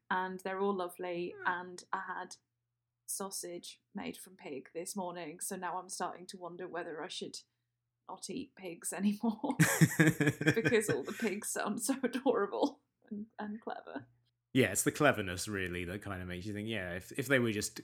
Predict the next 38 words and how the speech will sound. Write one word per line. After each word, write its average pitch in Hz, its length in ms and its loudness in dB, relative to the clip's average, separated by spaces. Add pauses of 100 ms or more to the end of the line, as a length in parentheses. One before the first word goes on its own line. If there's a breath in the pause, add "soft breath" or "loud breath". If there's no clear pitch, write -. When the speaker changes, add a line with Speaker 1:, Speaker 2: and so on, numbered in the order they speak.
(100)
Speaker 2:
adorable 107 480 0
but 92 200 -6
dumb, 80 320 -8 (220)
Speaker 1:
Yeah. 240 460 0
Speaker 2:
you'd 208 100 4
be 202 60 4
able 196 100 0
to 107 80 -2
justify 107 440 0
it 92 60 -2
yourself, 95 300 -4
but 107 140 2
if 101 100 -6
they 101 140 -2
can 98 340 -6 (760 soft breath)
learn, 107 520 4
if 110 80 -8
they 131 140 4
can 127 180 4
learn 127 160 6
how 110 140 2
to 101 180 -2
act 101 400 0
reasonably 95 360 -2
well 92 220 -4
and 92 140 -8
retain 95 440 -6
that 92 200 -2
knowledge 95 380 -4
for 90 360 -4 (120)
years 110 360 2
afterwards, 82 720 -6 (360)
then, 82 320 -4 (580)
yeah, 85 260 -4
probably, 85 320 -6
probably 73 340 -14
shouldn't. 85 380 -10
As, 113 140 -4